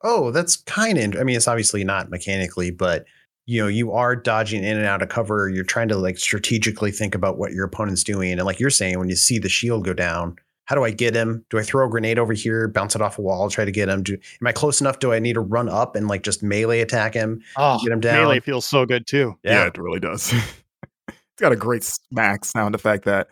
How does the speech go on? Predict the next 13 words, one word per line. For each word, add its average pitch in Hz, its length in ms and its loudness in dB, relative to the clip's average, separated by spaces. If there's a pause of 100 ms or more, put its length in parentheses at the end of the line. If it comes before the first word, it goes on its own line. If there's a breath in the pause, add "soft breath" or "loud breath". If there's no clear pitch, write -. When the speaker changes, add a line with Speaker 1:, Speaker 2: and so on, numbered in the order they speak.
(420)
Speaker 3:
playing 175 340 0
multiplayer 151 420 2
with 117 140 -4
friends, 127 340 2
it - 100 0
was 120 180 -2
like, 131 220 6 (200)
it 160 60 4
was 160 100 -2
always 202 340 2
just 175 160 0
hilarious, 113 560 0
just 107 240 -4